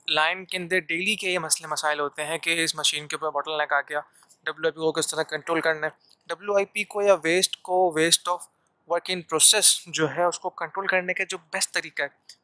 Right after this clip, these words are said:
वो है लाइन को balance करना properly। And इसमें जो points हैं वो आपको बता देता हूँ। A sequence of operation is, is involved in making a garment,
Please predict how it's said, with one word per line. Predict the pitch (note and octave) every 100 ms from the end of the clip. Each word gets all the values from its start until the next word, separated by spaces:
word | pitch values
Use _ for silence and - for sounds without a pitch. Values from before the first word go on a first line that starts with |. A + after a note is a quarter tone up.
| -
वो | D#3+
है | F3
लाइन | D#3 D#3+
को | E3
balance | C#3+ C3+ C3
करना | - C#3 D3+
properly। | C#3+ C#3 C3+ C3 C3 - _ _ - -
And | D3 D3 D3 D3+ D3+ D3+ D3+ -
इसमें | E3 F3+ F#3 F#3+ F#3+
जो | E3 E3
points | D#3+ E3 D#3+
हैं | E3+
वो |
आपको | D#3+ D#3+
बता | D#3 D3+ D#3+
देता | F3+
हूँ। | G#3+ - - - - - - _ _ _ _ _ _ - - - -
A | -
sequence | - G3+ A#3 A3+
of | A3
operation | E3+ D#3 E3+ F#3 F#3+
is, | F3+ - D#3+
is | -
involved | D#3 C#3+ D3+ F#3 F3
in | D3
making | C#3+ D#3+ D#3+
a | C#3
garment, | B2+ B2 E3+ B3+